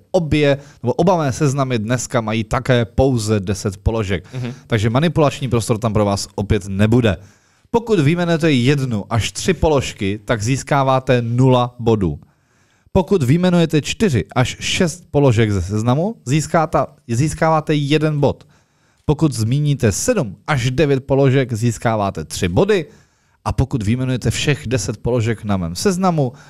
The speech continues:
Speaker 1: získáváte bodů pět, což se někomu z vás může podstatně hodit. Každopádně v tuto chvíli má méně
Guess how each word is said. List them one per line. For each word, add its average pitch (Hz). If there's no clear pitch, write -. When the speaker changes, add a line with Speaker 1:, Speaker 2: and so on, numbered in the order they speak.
Speaker 1:
získáváte 104
bodů 90
pět, 135
což -
se -
někomu 127
z 92
vás 117
může 143
podstatně 117
hodit. 113
Každopádně 180
v 120
tuto 180
chvíli 147
má 143
méně 156